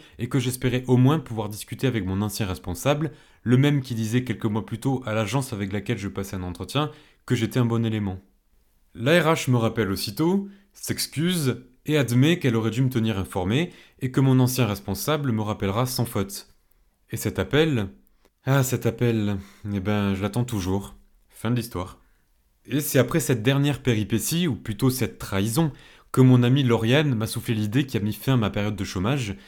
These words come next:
chercher une nouvelle alternance, encore. Et ironie du sort, j'ai été recruté après une seule candidature pour un poste encore meilleur que tous ceux auxquels j'ai postulé pendant ces dix mois de chômage.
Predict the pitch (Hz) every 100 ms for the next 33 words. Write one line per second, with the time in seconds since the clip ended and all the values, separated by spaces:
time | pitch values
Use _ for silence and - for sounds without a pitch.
0 | - _ - 120 - - 120 139 - 107
1 | 113 110 127 113 117 101 98 - - _
2 | - 101 101 98 98 - - - - 123
3 | 151 147 139 123 113 156 175 - - -
4 | 113 110 131 - 127 151 127 117 127 127
5 | 156 - 165 131 131 120 110 110 147 160
6 | - 110 107 131 127 - 104 107 113 123
7 | 123 143 - - - 123 131 135 143 127
8 | 143 113 107 117 - 117 131 107 107 -
9 | 101 107 117 - 107 98 95 -